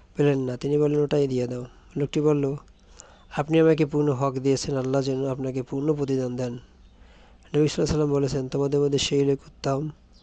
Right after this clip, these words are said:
যে উত্তম রূপে দেনা পরিশোধ করে।" হযরত জাবের ইবনে আব্দুল্লাহ রাদিয়াল্লাহু থেকে বর্ণিত, তিনি বলেন, "আমি নবী করিম সাল্লাল্লাহু আলাইহি ওয়াসাল্লামের নিকট এলাম।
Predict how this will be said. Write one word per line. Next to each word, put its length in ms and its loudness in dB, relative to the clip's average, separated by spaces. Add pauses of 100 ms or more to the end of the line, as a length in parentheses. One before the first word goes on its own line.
(520)
যে 180 2
উত্তম 280 -2
রূপে 300 -2
দেনা 280 0
পরিশোধ 440 -2
করে।" 280 -8 (2250)
হযরত 320 2
জাবের 280 2
ইবনে 200 2
আব্দুল্লাহ 340 0
রাদিয়াল্লাহু 320 -2
থেকে 120 -2
বর্ণিত, 400 -4
তিনি 140 -4
বলেন, 320 -2
"আমি 120 -4
নবী 180 -2
করিম 120 0
সাল্লাল্লাহু 0 -
আলাইহি 100 -4
ওয়াসাল্লামের 460 -2
নিকট 380 -4
এলাম। 360 -2